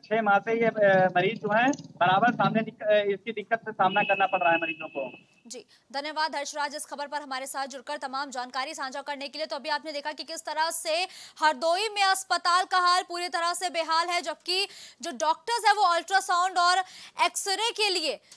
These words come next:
Speaker 2: जो मरीज है या तो वो अस्पताल के चक्कर काटते हुए नजर आते हैं या तो फिर उन्हें लखनऊ, शाहजहांपुर और सीतापुर जाना पड़ता है ताकि उनका ठीक ढंग से इलाज हो सके। वहीं अगर सीएमएस से जब इस मामले पर जानकारी ली गई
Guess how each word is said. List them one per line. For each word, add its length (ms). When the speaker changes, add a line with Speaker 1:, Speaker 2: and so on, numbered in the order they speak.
Speaker 2:
जो 120
मरीज 460
है 100
या 120
तो 120
वो 80
अस्पताल 480
के 160
चक्कर 400
काटते 340
हुए 140
नजर 280
आते 220
हैं 260
या 120
तो 140
फिर 180
उन्हें 380
लखनऊ, 640
शाहजहांपुर 840
और 140
सीतापुर 600
जाना 300
पड़ता 260
है 120
ताकि 300
उनका 360
ठीक 340
ढंग 240
से 220
इलाज 520
हो 160
सके। 280
वहीं 220
अगर 200
सीएमएस 460
से 80
जब 180
इस 180
मामले 340
पर 220
जानकारी 540
ली 160
गई 220